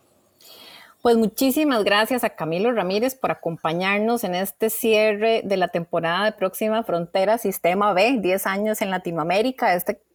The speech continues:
temporada se llama Sistema B, ¿para qué? <laughs> Y ya les hemos dado en estos cuatro episodios cientos de razones de para qué. Más bien la pregunta es,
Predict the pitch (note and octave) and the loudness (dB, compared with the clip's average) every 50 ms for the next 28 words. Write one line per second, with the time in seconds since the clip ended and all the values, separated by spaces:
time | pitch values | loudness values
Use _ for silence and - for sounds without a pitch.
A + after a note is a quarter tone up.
0 | _ _ - G#3 G#3 G3+ - E3+ D#3+ D#3+ E3 F#3 F#3+ - D3 D#3 D#3 E3+ F3 E3+ | _ _ -2 -2 -2 0 0 0 2 4 2 2 2 0 -2 -2 -2 -2 -2 -4
1 | - D#3 C#3 - - C#3+ D3 D#3+ F3 F3+ D#3 D3 D3+ E3+ G3 - _ - - _ | -4 -6 -8 -6 -6 -6 -4 -2 -4 -2 0 0 0 0 0 -4 _ -14 -20 _
2 | _ _ - D3+ D3 C#3 C#3+ - - - E3+ F3 G3 B3 C#4 - - - - - | _ _ -6 -4 -4 -4 -4 -6 -4 -2 0 0 0 0 -2 -4 -8 -10 -14 -16
3 | - - D4 - A#3+ G3+ A3 G#3 A#3+ B3 B3+ C4 C4 C4 C4+ C4+ A#3 A#3 A#3 B3 | -16 -16 -8 -4 0 2 4 4 4 4 4 2 2 0 0 0 0 2 2 2
4 | C4 B3+ A#3 A#3 B3+ - D4 C4 - - _ - A#3 A#3 A#3+ A#3+ A#3+ B3+ B3 D4 | 2 2 0 -2 -2 -4 -4 -6 -6 -8 _ 0 2 4 4 4 4 2 0 -4
5 | C#4+ C#4+ C#4+ D4 - B3+ C4 A3+ G3+ G3 F#3+ F#3 F#3 G3 G#3 A3 A#3 - - _ | -4 -2 -4 -2 -2 -4 -2 0 2 2 2 2 0 0 -2 -2 -4 -8 -12 _
6 | - - _ _ - - - D#4 D#4+ F4+ G#4+ G4+ G#4 - G#4 F#4 A3 A3+ F#3 E3 | -20 -20 _ _ -18 -8 -2 0 0 2 2 0 0 2 0 2 2 0 0 0
7 | E3 D#3 - - F3+ E3 E3 F#3 G#3+ A3+ F3+ D#3+ - - C#3 C#3 C#3+ - - G3+ | -2 -2 -2 -2 -2 -2 0 0 -2 -2 -2 -4 -4 -4 -4 -6 -6 -4 -2 0
8 | F#3+ D#3 - - _ _ E3 E3+ E3+ F#3+ A3+ A3 A#3 A#3+ B3 B3 - - F#3 F#3 | 0 0 -2 -6 _ _ -4 -2 -2 0 0 0 0 0 -2 -2 -4 -2 -2 -4
9 | F3+ - G3+ G3 G3 G#3 A3+ - | -2 -2 0 2 2 2 0 -2